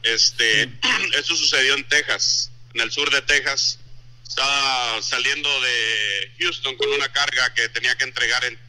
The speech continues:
Speaker 1: en Laredo,
Speaker 2: Sí.
Speaker 1: dejarla, agarrar un tanque vacío, regresarme, seré breve.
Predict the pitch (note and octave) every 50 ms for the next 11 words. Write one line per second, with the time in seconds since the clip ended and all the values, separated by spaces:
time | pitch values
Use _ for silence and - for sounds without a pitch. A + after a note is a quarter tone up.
0 | A#2 A2+ A2+ A2+ A2 G#2+ A2+ B2 C#3+ D3 C3 B2+ B2 - - - - - - -
1 | - - - E3 D3 C3 C#3 C#3 C3+ C3 B2 B2 B2 A#2+ A#2 A#2 A#2 A#2+ B2 B2
2 | B2 A#2+ A#2 B2 B2 B2 B2 A#2+ B2+ B2+ C3+ C3 - E3+ D#3+ D#3 D#3 C#3+ B2+ A#2+
3 | B2+ B2 A2+ A2+ A2 G#2 F#2+ - B2+ A#2+ B2 C3 B2 A2+ A2+ G#2 G2+ G2